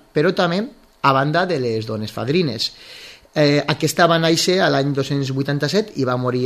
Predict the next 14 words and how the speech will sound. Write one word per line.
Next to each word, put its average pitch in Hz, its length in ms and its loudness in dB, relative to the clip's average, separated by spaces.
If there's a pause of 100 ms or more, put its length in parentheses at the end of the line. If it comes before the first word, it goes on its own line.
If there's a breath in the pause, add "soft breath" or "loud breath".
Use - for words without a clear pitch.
al 120 80 0
tres-cents 117 400 -6
cinc 110 240 -4
després 110 320 -8
de 120 80 -4
Crist, 220 300 0
és 117 60 -2
a 113 40 -2
dir, 113 160 -4
parlem 110 680 -4 (420 loud breath)
d'una 127 560 0
persona 135 320 -2
que 131 80 0
va 120 80 0